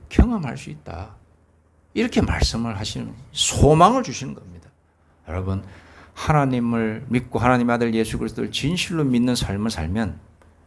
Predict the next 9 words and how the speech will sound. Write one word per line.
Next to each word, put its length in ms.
지금 400
현재 720
하나님의 540
나라를 400
경험할 440
수 120
있다는 440
이 160
소망을 600